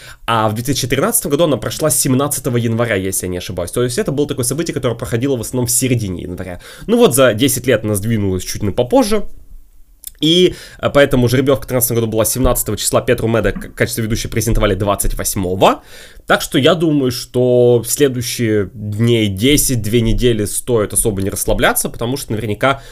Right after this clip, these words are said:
ведущих презентуют. Я не думаю, что это будет один человек, я думаю, что будет прикольно. Либо... я... Людей не будет, да, просто, <laughs> значит,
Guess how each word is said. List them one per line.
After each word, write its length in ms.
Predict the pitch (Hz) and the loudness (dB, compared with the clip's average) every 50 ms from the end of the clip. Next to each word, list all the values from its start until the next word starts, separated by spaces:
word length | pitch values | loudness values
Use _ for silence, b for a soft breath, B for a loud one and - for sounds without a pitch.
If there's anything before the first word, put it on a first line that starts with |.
| B B B B | B B B B
ведущих 640 | - 110 127 135 117 - - - - - - - - | -4 0 0 0 2 0 -2 -2 -2 -4 -6 -6 -6
презентуют. 460 | - - 123 104 120 120 123 92 - | -4 -4 0 0 0 0 -2 -4 -6
Я 100 | - 117 | -4 -4
не 100 | 107 101 | -2 -2
думаю, 180 | 92 92 87 87 | -4 -4 -6 -10
что 160 | - - - | -10 -12 -12
это 100 | - - | -12 -12
будет 160 | - - - | -12 -12 -14
один 220 | - - - 92 90 | -14 -14 -14 -14 -16
человек, 540 | - - - - 92 - - 262 269 - - - - | -16 -16 -14 -14 -14 -12 -10 -12 -12 -12 -12 -10 -8
я 80 | 123 | -8
думаю, 320 | 95 101 90 85 95 85 82 | -8 -8 -8 -10 -12 -14 -16
что 260 | - - - - - | -16 -20 -18 -14 -12
будет 280 | - 82 82 87 82 | -10 -10 -10 -10 -12
прикольно. 280 | - - 160 156 120 B B B B B B | -8 -4 -4 -2 -2 B B B B B B
Либо... 380 | - 120 175 226 190 - - - B B 120 | 0 2 2 2 2 0 -4 -10 B B -4
я... 180 | - 127 - - - - - - - - - | 0 0 0 0 -2 -8 -20 -20 -12 -6 -2
Людей 340 | - 147 143 131 120 190 208 | 0 2 4 4 4 4 4
не 160 | 185 160 156 | 2 2 0
будет, 400 | 139 117 110 113 107 - - - - - 95 | 0 -2 -2 -4 -4 -4 -6 -6 -6 -2 0
да, 140 | 139 175 | 2 2
просто, 500 | 165 - - 160 143 - - - 113 92 - | 2 2 2 2 2 2 2 -2 -4 -6 -4
<laughs> 40 | - | -2
значит, 480 | 131 151 127 139 123 - 147 127 - | 0 2 4 4 4 4 4 2 0